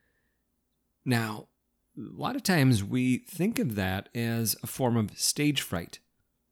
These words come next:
But what I want to look at it as is stage freight.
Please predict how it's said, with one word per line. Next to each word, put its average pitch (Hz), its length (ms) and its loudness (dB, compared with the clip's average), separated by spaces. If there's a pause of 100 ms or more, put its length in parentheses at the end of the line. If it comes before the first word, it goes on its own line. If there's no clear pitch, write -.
(1160)
But 117 280 0 (160)
what 123 160 -2
I 190 40 -2
want 254 140 0
to 170 60 4
look 120 180 2
at 104 100 2
it 95 120 0
as 82 340 -6 (180)
is 101 360 -2 (340)
stage 107 580 0 (100)
freight. - 500 -4